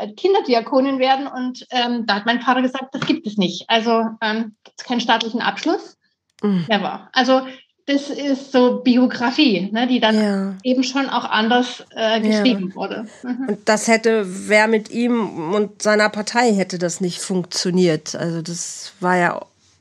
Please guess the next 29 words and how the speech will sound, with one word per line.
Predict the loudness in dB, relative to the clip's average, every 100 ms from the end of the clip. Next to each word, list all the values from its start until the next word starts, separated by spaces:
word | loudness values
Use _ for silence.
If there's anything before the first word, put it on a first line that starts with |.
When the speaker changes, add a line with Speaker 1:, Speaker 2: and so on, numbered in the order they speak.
| -18 -4
Speaker 2:
glaube | 2 4 4 0
ich, | -2
oftmals | -4 -2 0 0 0
so, |
dass | -4 -4
das | -6 -2
sehr | 0 0 0
Einfluss | -2 -2 -8 -6
hatte | -6 -6 -6
auch, | -8 -6
ne, | -4 0
darauf, | 2 2 -2 -4 -20 -20 -20 _ -6
äh, |
was | -2 -2 -2 -4 -6
die | -4
Kinder | 2 4 4
machen, | 4 2 0
welchen | 0 -2 -4
Abschluss | -4 -6 -8
die | -6 -2
haben, | 0 0 0 -2
um, | -2 -4 -2 0
damit | 0 2
er | 4 4
auch | 2 -2
für | -2
seinem, | 0 2 0 -6 -16 -12 -4
in | 0
seinem | 2 2 0